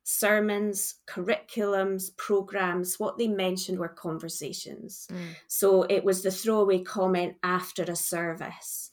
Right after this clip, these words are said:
Speaker 1: Those were the things that they were quoting back. And I think that's probably why I have got so into podcasts, because it's conversational, isn't it? There is this opportunity to, yes, really dig deep, but it's not just sitting listening.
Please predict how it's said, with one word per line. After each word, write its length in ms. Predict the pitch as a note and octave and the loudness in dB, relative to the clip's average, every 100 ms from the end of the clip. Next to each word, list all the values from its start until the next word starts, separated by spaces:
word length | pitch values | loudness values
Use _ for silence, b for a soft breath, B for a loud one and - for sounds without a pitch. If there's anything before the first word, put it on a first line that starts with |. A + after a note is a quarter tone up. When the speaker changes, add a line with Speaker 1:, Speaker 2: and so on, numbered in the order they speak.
| B B B _ | B B B _
Speaker 1:
Those 380 | E3 G#3 A#3 A#3 | 8 12 10 8
were 100 | A3+ | 2
the 120 | G#3+ | 0
things 440 | F#3+ - E3+ F3 E3+ | -2 0 2 2 -2
that 120 | - | -2
they 100 | F#3+ | 0
were 120 | E3 | 0
quoting 500 | E3+ - F3+ - D#3+ | -2 -2 -2 -2 -6
back. 500 | D#3+ G3 G3 D3 - - | -4 -4 -4 -6 -8 0
And 120 | A3 | 2
I 60 | A#3+ | 2
think 240 | - E4+ | 0 -2
that's 220 | F#4 E4+ | -2 -4
probably 240 | - F#4 C#4+ | -2 0 0
why 320 | A3 G#3 F#3+ | 2 2 2
I 100 | F#3 | 0
have 360 | F#3 G#3 F#3+ F#3 | 0 -2 -2 -2
got 180 | - | 0
so 460 | - - - A3+ A3+ | 2 2 4 4 6
into 260 | A3 G3 F#3+ | 4 0 -4
podcasts, 1080 | - G#3 G#3+ - B3 F4 F4+ - - - - B B B | -4 -2 -2 -2 -4 -4 -6 -10 -8 -10 -10 B B B
because 300 | A#3 A#3 A#3 | 2 4 4
it's 120 | A#3 | 2
conversational, 1040 | - A#3+ A#3 A3 G3+ A#3+ C4 - B3 F3+ G3+ | 2 4 4 4 2 0 0 0 2 2 2
isn't 440 | A3+ B3 A#3 - | 0 -2 -4 -4
it? 220 | E3+ - - | -4 -4 0
There 140 | G#3 | 2
is 220 | G#3+ G#3 | 2 0
this 200 | A3 G3+ | -2 0
opportunity 760 | G#3+ G#3 F#3+ - A#3 A3+ - G3+ | 0 -2 -4 0 2 2 0 -4
to, 140 | - | -4
yes, 520 | F#3+ F3+ A3 G3 - | -4 0 0 0 -2
really 580 | G3 G3+ A#3 A#3 A#3 G#3 B B B - | -6 0 2 4 4 0 B B B 4
dig 300 | G3+ F#3 - | 4 2 -4
deep, 320 | B3 G3 - B | -2 -2 -4 B
but 200 | G3 F#3 - | -2 -2 -2
it's 240 | G3 - | -2 0
not 240 | A3 A3+ - | 2 2 0
just 240 | A3 - | 0 2
sitting 320 | G3+ - G3 | 0 0 2
listening. 800 | F#3 G3+ A#3 - - E3 F#3+ | 4 6 4 2 0 0 0